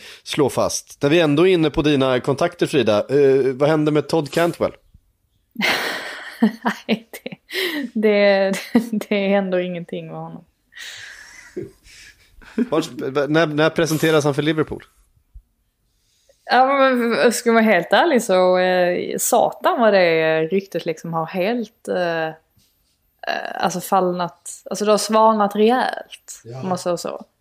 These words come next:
Speaker 2: Det var ju ett tag där det var ganska mycket snack om det. Nu, nu verkar alla ha glömt bort honom. Det är ju lite,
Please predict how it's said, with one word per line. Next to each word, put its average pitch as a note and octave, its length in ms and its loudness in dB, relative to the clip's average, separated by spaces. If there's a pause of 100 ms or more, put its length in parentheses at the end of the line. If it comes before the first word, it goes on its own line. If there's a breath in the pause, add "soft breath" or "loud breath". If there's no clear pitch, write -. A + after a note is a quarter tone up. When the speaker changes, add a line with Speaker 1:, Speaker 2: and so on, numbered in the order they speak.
Speaker 2:
Det G#3+ 80 -2
var G#3+ 180 4
ju A3 160 4
ett G#3+ 180 -4
tag G#3 280 4
där F3 180 2
det E3 80 -4
var F3 260 -2
ganska F3+ 300 -8
mycket G3 320 -4
snack - 420 -8
om G2+ 180 -8
det. - 440 -16
Nu, F#3+ 260 -2
nu G3 240 0
verkar G#3+ 300 0
alla G3+ 280 2
ha F3 80 2
glömt F3+ 280 -4
bort F3+ 320 -4
honom. - 340 -12
Det G#3 80 -6
är - 40 -4
ju - 100 -6
lite, G3 240 -10